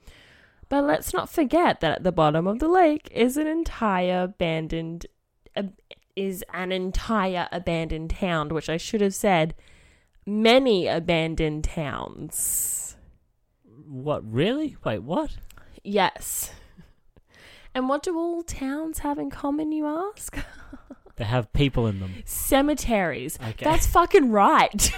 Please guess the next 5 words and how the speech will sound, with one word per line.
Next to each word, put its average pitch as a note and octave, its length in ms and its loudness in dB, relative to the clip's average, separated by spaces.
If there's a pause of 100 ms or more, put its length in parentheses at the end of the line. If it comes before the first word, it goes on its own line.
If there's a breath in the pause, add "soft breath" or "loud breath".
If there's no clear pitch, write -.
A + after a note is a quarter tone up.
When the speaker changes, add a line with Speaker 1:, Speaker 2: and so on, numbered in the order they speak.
Speaker 1:
<laughs> - 0 -
Speaker 2:
<laughs> - 1500 -2 (920 loud breath)
Oh D#3+ 380 6
my D#3 300 -2
God. C3+ 600 -4